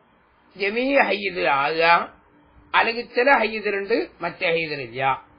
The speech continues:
ഈ മൂന്ന് ഷിക്കും ബാത്തിലാണ്, മുഹാലാണ് എന്ന് സമർത്ഥിക്കപ്പെടും. അപ്പൊ എന്തായി? രണ്ടാമത്തെ ഷിക്കും ബാത്തിലാവും. അപ്പൊ എന്തായി? നമ്മൾ ആദ്യം പറഞ്ഞ ഫലാ സബീല ഇലാ തജറുദിഹാ അനി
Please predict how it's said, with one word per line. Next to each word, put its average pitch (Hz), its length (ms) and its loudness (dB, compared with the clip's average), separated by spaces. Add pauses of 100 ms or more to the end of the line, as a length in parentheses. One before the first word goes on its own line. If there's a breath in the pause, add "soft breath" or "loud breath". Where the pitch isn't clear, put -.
(400)
ഈ 269 140 -2
മൂന്ന് 226 440 -2
ഷിക്കും 185 420 -8
ബാത്തിലാണ്, 147 760 0 (360)
മുഹാലാണ് 151 640 -2
എന്ന് 151 360 -12
സമർത്ഥിക്കപ്പെടും. 123 720 -14 (880)
അപ്പൊ 277 180 2
എന്തായി? 170 520 0 (400)
രണ്ടാമത്തെ 156 640 -2
ഷിക്കും 185 560 -6 (360)
ബാത്തിലാവും. 135 920 -2
അപ്പൊ 220 240 4
എന്തായി? 160 560 2 (720)
നമ്മൾ 170 240 0
ആദ്യം 156 280 2
പറഞ്ഞ 156 240 -4
ഫലാ 151 340 0
സബീല 156 640 2 (540)
ഇലാ 160 340 2 (180)
തജറുദിഹാ 156 1040 0
അനി 143 240 -6